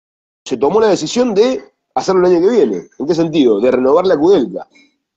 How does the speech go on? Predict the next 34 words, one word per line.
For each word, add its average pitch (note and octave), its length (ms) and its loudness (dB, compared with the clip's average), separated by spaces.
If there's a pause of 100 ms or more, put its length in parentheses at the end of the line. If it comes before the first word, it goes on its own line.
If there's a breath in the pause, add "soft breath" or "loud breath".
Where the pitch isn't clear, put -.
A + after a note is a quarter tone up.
(160)
para B2+ 220 -2
que B2+ 80 -2
siga D#3 380 0
sumando A2 500 -6
puntos. F2 460 -12
El C#3 80 -10
tema C4+ 160 -4
es F3 40 0
que C3 60 -2
salió F3 200 0
mal. C#4 280 -2 (380)
En D3 120 -2
tres F3+ 160 -2
fechas, D3 540 0
cuatro F#3 200 -2
fechas, A#3+ 300 -2 (140)
patada F#3+ 220 0
en F#3+ 60 0
el G3 40 -2
culo. C3 300 0
Es G#2+ 160 -4
decir, C3 300 0 (400)
ahora A3 140 -2
estás, - 300 -6 (1040)
tuvieron, A3+ 380 -2 (600)
quedaron A#3 280 4
obligados G3+ 920 2 (540)
a C#3 420 2 (100)
adelantar D#3 460 0 (340)
lo A#3 140 0
que C#3 80 2
tenían E3+ 280 0
pensado D#3 360 0
hacer, - 260 2